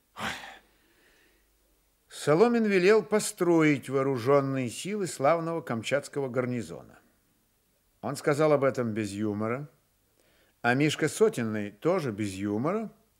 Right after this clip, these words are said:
построил их моментально. Гарнизон Петропавловска составляли девять казаков,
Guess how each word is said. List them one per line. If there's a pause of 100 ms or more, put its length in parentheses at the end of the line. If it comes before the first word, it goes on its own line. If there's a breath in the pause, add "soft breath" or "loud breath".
(100)
построил
их
моментально. (1600)
Гарнизон
Петропавловска
составляли
девять
казаков,